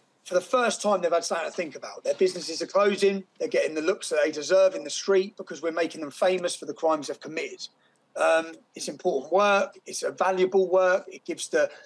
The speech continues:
these girls have been failed by every institution. They've not been believed by police originally. They've been failed by social services.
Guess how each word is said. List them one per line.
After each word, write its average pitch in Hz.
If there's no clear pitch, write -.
these 208
girls 214
have 160
been 175
failed 196
by 165
every 185
institution. 156
They've 160
not 190
been 160
believed 190
by 165
police 190
originally. 190
They've 175
been 135
failed 175
by 156
social 151
services. 175